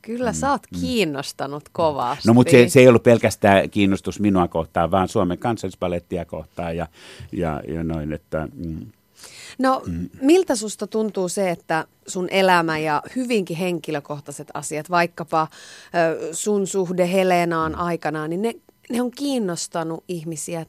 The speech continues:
Speaker 1: tosi paljon?
Speaker 2: Joo, on varmasti, koska, tota, mm,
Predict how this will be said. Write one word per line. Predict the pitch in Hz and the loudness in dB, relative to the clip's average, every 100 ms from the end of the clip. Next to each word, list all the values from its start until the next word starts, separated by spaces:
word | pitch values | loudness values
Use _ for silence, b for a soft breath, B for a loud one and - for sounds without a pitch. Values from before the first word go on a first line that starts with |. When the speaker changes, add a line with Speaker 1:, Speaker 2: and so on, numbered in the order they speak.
| _ | _
Speaker 1:
tosi | 190 175 190 175 - | -10 -8 -10 -10 -4
paljon? | 240 180 123 - - - _ B B B B B B B B - | -2 -2 -6 -16 -20 -20 _ B B B B B B B B -2
Speaker 2:
Joo, | 101 107 117 135 160 139 104 | 6 8 10 10 10 10 8
on | 123 123 | 6 4
varmasti, | 107 117 120 104 - - | 4 4 2 -2 -2 -8
koska, | - 95 - - 90 | -6 -6 -6 -10 -10
tota, | 95 87 98 90 90 85 - | -10 -8 -4 -2 0 -2 -4
mm, | 92 87 85 | -4 -2 0